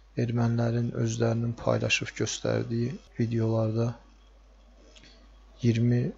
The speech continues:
şəhidimizin görüntülərini göstərmişdilər. Bir dənə də yollar açan tank idi.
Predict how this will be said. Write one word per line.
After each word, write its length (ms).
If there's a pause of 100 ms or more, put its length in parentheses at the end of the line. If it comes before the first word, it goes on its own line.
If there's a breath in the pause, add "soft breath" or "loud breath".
(280)
şəhidimizin 920 (360)
görüntülərini 840 (200)
göstərmişdilər. 1000 (200)
Bir 200
dənə 320
də 160 (960)
yollar 540
açan 380
tank 340
idi. 340